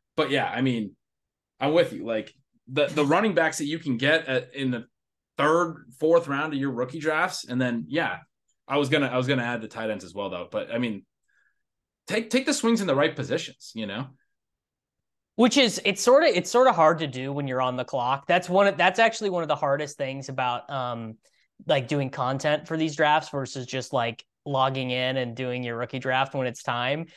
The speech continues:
Speaker 2: is, like, you're, you're so player taked, which is sort of the opposite of how we do best ball and, and our season long stuff is, like, yeah, I mean, obviously we have player takes, but a lot of times we're, like, trying to follow the right structure and,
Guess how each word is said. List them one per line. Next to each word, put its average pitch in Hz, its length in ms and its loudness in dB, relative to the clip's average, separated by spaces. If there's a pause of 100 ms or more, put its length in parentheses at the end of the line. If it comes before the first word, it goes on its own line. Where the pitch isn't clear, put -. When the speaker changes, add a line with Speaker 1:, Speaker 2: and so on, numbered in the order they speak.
(160)
Speaker 2:
is, 156 120 0
like, 160 160 2
you're, 175 220 4
you're 165 140 0
so 165 280 4
player 135 400 -4
taked, 180 520 0 (460)
which 214 140 -2
is 214 120 -4
sort 269 220 4
of 269 60 0
the 202 120 2
opposite 143 400 0
of 139 100 -4
how 143 220 0
we 139 220 -8
do 127 760 -6 (340)
best 123 260 0
ball 139 480 4
and, 123 340 -2
and 127 140 -2
our 117 400 -2
season 139 300 -6
long 147 180 2
stuff 156 300 2
is, 143 100 -6
like, 131 220 0
yeah, 240 120 6
I 156 140 2
mean, 151 120 -2
obviously 151 340 0
we 120 160 -8
have 131 300 -2
player 160 260 0
takes, 180 340 2 (300)
but 165 80 0
a 160 40 2
lot 156 140 4
of 156 80 4
times 147 260 -2
we're, 147 140 -4
like, 131 160 -8
trying 127 300 -4
to 127 80 -2
follow 135 280 2
the 139 100 -2
right 135 180 0
structure 135 520 -2
and, 117 400 -6